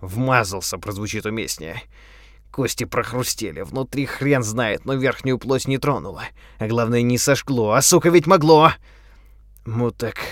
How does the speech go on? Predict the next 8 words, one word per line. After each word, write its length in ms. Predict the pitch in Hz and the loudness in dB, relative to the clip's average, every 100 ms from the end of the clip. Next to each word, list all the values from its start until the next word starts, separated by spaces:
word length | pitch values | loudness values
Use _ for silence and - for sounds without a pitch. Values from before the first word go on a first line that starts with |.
| - - - - - - - - - - - | -14 -20 -20 -20 -20 -20 -20 -20 -20 -20 -12
потерял 440 | - 107 107 113 101 | -8 -4 0 2 2
возможность 560 | 107 104 101 95 95 | 0 -2 -4 -4 -6
дышать, 440 | 90 117 - 90 87 | -6 -8 -4 -4 -4
будто 340 | 98 110 107 | -6 -6 -6
сверху 460 | 98 113 117 - 110 | -4 -2 -2 -2 -4
гору 280 | 98 107 101 | -2 -2 -2
песка 380 | 127 - 123 | -4 -4 -4
навалили. 500 | 85 78 82 71 - | -6 -6 -10 -14 -16